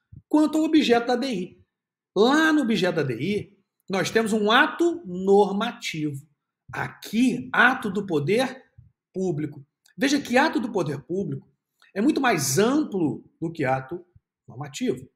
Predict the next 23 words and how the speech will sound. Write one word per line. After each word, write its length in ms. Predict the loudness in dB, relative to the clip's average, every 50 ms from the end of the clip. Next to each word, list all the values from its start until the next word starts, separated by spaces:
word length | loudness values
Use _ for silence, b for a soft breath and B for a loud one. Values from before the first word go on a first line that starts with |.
| _ _ _ _
abrangendo, 540 | -4 -2 -2 0 0 0 0 -2 -2 -2 -4
por 160 | -6 -8 -8
exemplo, 520 | -8 -8 -6 -4 -2 -2 -2 -4 -6 -12 -16 -16 _
decisões 460 | -6 -6 -4 -4 -4 -4 -4 -4 -4 -4
judiciais, 720 | -6 -8 -6 -4 -2 0 0 0 0 -2 -4 -8 -10 -14 _ _ -20 _ _ _
até 220 | -2 2 2 2
mesmo 400 | 2 4 2 2 2 2 2 4
atos 280 | 6 6 4 4 4 2
de 40 |
efeito 640 | 2 2 4 2 0 0 2 2 0 0 0 -8 -14 _ _ _ _ _ _ _ _ _ _ _
concreto, 680 | _ -6 -6 -6 -6 -6 -4 -4 -4 -6 -8 -14 -20 -20 _ _ _ _ _ _ _
o 80 | -10
que 100 | -4 -2
não 140 | 0 0 0 2
pode 240 | 2 2 2 2
ser 80 | 2 2
objeto 420 | 2 2 0 -2 -2 -2 -4 -4
de 120 | -8 -10 -8
controle 580 | -8 -8 -8 -8 -6 -2 -2 -2 -2 -4 -8 -16 _ _ _ -20 _ _ _ _ -6
em 160 | -4 -2 -2
A 40 | 0
D 100 | 0 0
I, 360 | 0 0 -2 -2 -4 -8 -16